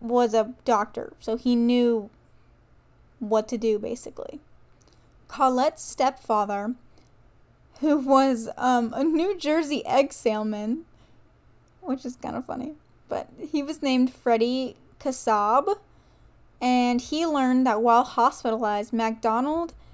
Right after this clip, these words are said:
had enjoyed a bottle of cold duck with some of his Green Beret buddies. So,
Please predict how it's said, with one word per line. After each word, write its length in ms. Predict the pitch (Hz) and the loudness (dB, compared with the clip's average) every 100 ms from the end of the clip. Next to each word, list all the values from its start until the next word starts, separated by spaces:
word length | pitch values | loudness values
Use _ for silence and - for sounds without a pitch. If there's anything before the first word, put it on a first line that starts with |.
| - - - | -18 -14 -2
had 460 | 254 240 233 226 - | 2 4 4 2 2
enjoyed 560 | 247 240 247 247 285 | 2 4 4 4 4
a 180 | 269 262 | 4 2
bottle 500 | 226 247 226 233 226 | 2 4 4 4 2
of 220 | 220 226 | 0 -4
cold 500 | - - 254 269 262 - | -12 0 0 0 -6 -4
duck 440 | 247 226 311 - - - - - - | 0 0 0 -6 -20 -20 -20 -20 -4
with 200 | 254 254 | 0 0
some 280 | - - 247 | -2 0 4
of 160 | 254 254 | 4 2
his 240 | 262 233 | 2 2
Green 420 | 226 233 240 240 | 0 2 4 4
Beret 400 | 233 220 208 208 | 2 2 0 0
buddies. 540 | - - - - - - - - - - | -2 -6 -8 -12 -14 -16 -18 -18 -18 -12
So, 440 | - 208 - 269 | -4 -2 -2 -8